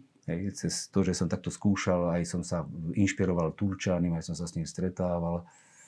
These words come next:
aj som už bol na nejakých iných konferenciách, kde som ten jeho preklad, povedzme, v konfrontácii so šiestimi jazykmi vo Viedni, v Talianskom inštitúte sme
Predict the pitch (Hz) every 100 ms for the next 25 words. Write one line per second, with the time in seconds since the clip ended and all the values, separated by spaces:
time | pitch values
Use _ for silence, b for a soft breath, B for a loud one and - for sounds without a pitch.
0 | b - 87 92 90 85 92 87 87 85
1 | 90 80 - 95 90 78 92 85 90 87
2 | 85 - 82 76 85 85 80 87 87 90
3 | 80 - 85 85 85 85 - 82 80 80
4 | - 92 90 90 85 82 82 87 80 76
5 | - 90 - 85 80 80 80 - 85 78
6 | 76 76 87 82 82 82 - b b b
7 | b b _ 85 85 85 - 82 85 -
8 | 73 90 87 78 82 80